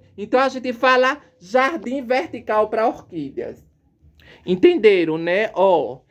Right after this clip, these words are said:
então, a gente vai dar prosseguimento ao nosso vídeo. Olha lá, gente, que graça!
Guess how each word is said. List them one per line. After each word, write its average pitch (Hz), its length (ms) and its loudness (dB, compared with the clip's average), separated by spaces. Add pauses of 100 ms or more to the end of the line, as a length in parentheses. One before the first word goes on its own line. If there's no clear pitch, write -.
(140)
então, 240 380 -4
a 220 160 0
gente 269 260 -6
vai 247 240 2
dar 240 320 0
prosseguimento 262 1080 2
ao 208 140 -2
nosso 180 360 -4
vídeo. 190 360 -10
Olha 294 340 4
lá, 302 360 4
gente, 277 360 -8
que 254 140 -18
graça! 254 1400 -2